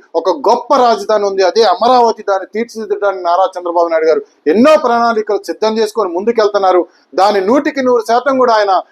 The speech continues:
నెరవేరుస్తారని ఒక ఆశలతో మరి, ఆ, మరి వాళ్ళు కలలుగంటూ ఆంధ్రప్రదేశ్ రాష్ట్ర ప్రజలందరూ ముందుకెళ్తున్న సమయంలో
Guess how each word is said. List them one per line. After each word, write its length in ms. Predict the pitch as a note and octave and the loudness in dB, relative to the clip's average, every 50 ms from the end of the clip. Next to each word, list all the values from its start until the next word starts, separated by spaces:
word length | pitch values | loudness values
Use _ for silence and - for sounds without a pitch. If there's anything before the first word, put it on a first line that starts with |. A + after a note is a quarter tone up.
| _ _ _ | _ _ _
నెరవేరుస్తారని 800 | C3+ C#3 D#3+ G3 B3 C4 C4 C4 A3+ - - - A3+ G#3+ G#3 G3+ | -4 -2 2 2 4 4 4 4 2 0 -2 -4 -2 -2 -2 -4
ఒక 120 | G3 F3 E3+ | -4 -2 -2
ఆశలతో 680 | D#3 D#3 G3 A3+ A3+ B3 A#3+ A3+ - - G#3+ G3+ F3 - _ _ _ _ - | 0 0 0 0 0 -2 -4 -4 -2 -2 -4 -4 -4 -6 _ _ _ _ -4
మరి, 320 | F3 F#3 F#3+ F#3+ E3+ - - - _ _ - | 0 2 2 2 2 0 -2 -10 _ _ -2
ఆ, 380 | C#3+ D#3+ F3+ F3 E3+ E3 E3 D#3+ | 0 2 2 2 2 0 0 -2
మరి 200 | E3 E3 E3+ D#3+ - _ _ _ _ _ _ _ _ _ _ _ _ _ _ _ | -2 -2 -2 -4 -6 _ _ _ _ _ _ _ _ _ _ _ _ _ _ _
వాళ్ళు 220 | D3 E3 F#3+ F#3 | -2 0 0 0
కలలుగంటూ 680 | F3+ F3+ F3 G3 A#3 C4+ C4 A#3+ A#3+ A#3 A#3 G#3+ F#3 F3 - _ _ D3+ | 0 0 0 2 2 2 2 0 0 0 0 -2 -4 -4 -6 _ _ -2
ఆంధ్రప్రదేశ్ 500 | F3 G#3+ A3 A3+ G3+ G#3+ F#3+ G3 F#3 E3 | 0 2 2 2 0 0 -2 -2 -2 -2
రాష్ట్ర 260 | F3+ F3+ E3+ - - | -2 -2 -2 -4 -4
ప్రజలందరూ 400 | E3+ E3+ D#3 E3 E3+ E3 D#3 D3 | -4 -2 -2 -2 -2 -2 -4 -4
ముందుకెళ్తున్న 540 | C3+ C#3+ D#3+ F#3 G#3 G#3 G3 F3+ F3+ F3 E3+ | -6 -2 -2 0 0 2 0 0 -2 -4 -4
సమయంలో 500 | - E3 E3 E3+ F3 F3+ F3+ F3+ D3+ | -6 -6 -2 -2 0 2 4 2 2